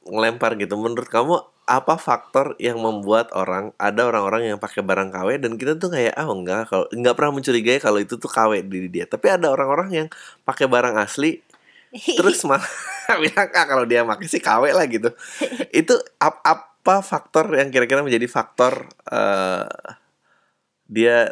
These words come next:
Speaker 1: tersangka menjadi,
Speaker 2: Tersangka.
Speaker 1: eh, pemakai barang K W gitu.
Speaker 2: Orangnya aku nggak kenal, kayak passerby aja gitu.
Speaker 1: At-,
Speaker 2: Atau orang
Speaker 1: boleh
Speaker 2: yang aku
Speaker 1: kenal
Speaker 2: kenal.
Speaker 1: atau nggak kenal, terserah.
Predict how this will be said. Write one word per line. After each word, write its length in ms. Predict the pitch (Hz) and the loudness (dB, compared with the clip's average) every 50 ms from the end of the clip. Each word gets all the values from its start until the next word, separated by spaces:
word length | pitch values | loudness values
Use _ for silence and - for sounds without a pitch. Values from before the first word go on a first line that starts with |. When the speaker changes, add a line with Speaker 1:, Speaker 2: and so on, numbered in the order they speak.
| - | -4
Speaker 1:
tersangka 480 | - - - - - 107 107 101 107 120 | -10 -12 -8 -6 -2 -2 -2 0 0 -2
menjadi, 560 | 113 110 101 90 92 90 90 87 85 - - _ _ _ _ _ _ _ _ | -2 -2 -2 -4 -4 -4 -4 -6 -6 -8 -12 _ _ _ _ _ _ _ _
Speaker 2:
Tersangka. 480 | - - - - 185 185 - _ - - | -20 -18 -16 -16 -16 -16 -16 _ -10 -10
Speaker 1:
eh, 80 | - - _ _ _ | -10 -10 _ _ _
pemakai 380 | - 104 101 101 95 - 110 104 | -10 -6 -4 -4 0 2 2 0
barang 260 | 101 92 87 92 87 | 2 0 -4 -4 -4
K 100 | - 92 85 | -4 -4 -2
W 100 | 87 90 87 87 | -2 -2 -2 -4
gitu. 180 | 85 87 - 85 - _ _ - | -8 -12 -16 -18 -20 _ _ -2
Speaker 2:
Orangnya 400 | - 196 190 190 196 214 220 226 | 0 0 2 0 0 -2 -4 -4
aku 80 | 226 240 | -4 -4
nggak 240 | 226 190 170 - 180 | -4 -6 -4 -6 -6
kenal, 240 | 175 160 156 156 175 | -4 -4 -6 -6 -8
kayak 300 | - - 175 156 143 - | -10 -6 -6 -6 -6 -6
passerby 560 | - 160 151 - - 160 151 143 156 151 147 139 | -8 -8 -8 -8 -8 -8 -8 -6 -6 -6 -4 -6
aja 300 | 135 143 139 - 143 139 | -6 -8 -10 -12 -12 -12
gitu. 240 | 127 139 131 - 135 135 - - _ _ _ _ _ _ _ _ _ | -12 -14 -16 -16 -18 -20 -20 -20 _ _ _ _ _ _ _ _ _
Speaker 1:
At-, 160 | - 135 143 139 | 0 0 2 2
Speaker 2:
Atau 220 | 175 - 131 175 170 175 | 2 0 0 0 2 2
orang 80 | 175 | 2
Speaker 1:
boleh 240 | 139 143 143 147 147 | 4 4 6 4 4
Speaker 2:
yang 20 | 160 | -2
aku 80 | 147 | -2
Speaker 1:
kenal 200 | 143 147 160 170 160 | 0 2 2 4 4
Speaker 2:
kenal. 80 | 147 | 4
Speaker 1:
atau 120 | 139 - 139 | 2 2 2
nggak 160 | 131 120 113 - | 2 2 0 0
kenal, 240 | 127 120 113 98 92 95 | 0 0 0 0 0 -2
terserah. 360 | 101 104 - 117 98 90 90 | -6 -8 -6 -4 -4 -6 -6